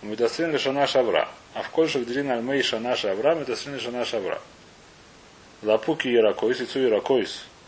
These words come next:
Шагдрин аль мей шана абаа, мы дострин шана абаа. Раби Кива сказал очень похожую вещь, но немножко отличается. Давайте начнем его читать. Раби Кива сказал, «Баслухоми горнахоми кавеха», тоже приводит асмахту на этот посук,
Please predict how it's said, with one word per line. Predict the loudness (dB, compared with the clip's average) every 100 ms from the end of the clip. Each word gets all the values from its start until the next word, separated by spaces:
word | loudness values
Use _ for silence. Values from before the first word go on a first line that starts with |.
| -18
Шагдрин | -14 -10 -4 -2 -2
аль | -2
мей | -2
шана | 0 -2 -2 -2
абаа, | -2 0 2 2
мы |
дострин | -4 -10 -10 -8
шана | -6 -6
абаа. | -6 -8 -10 -20 -20 -20 -20 -20 -20 -20 -6
Раби | -2 0
Кива | 0 -2
сказал | 0 4 4
очень | 4 0
похожую | 0 0 2
вещь, | 2 0 -4
но |
немножко | -8 -6 -6 -6
отличается. | -6 -6 -6 -6
Давайте | -8 -8 -8
начнем | -10 -10 -10
его |
читать. | -10 -10 -12 -14 -20 -16 -14 -14 -16 -2
Раби | -2 0
Кива | 2 2
сказал, | 4 2
«Баслухоми | 2 0 0 0 0
горнахоми | -2 -2 -2 -2 -4
кавеха», | -2 -4 -2
тоже | -2 -4
приводит | -2 0 0
асмахту | 0 -4 -8 -8
на | -10
этот | -10
посук, | -10 -8 -10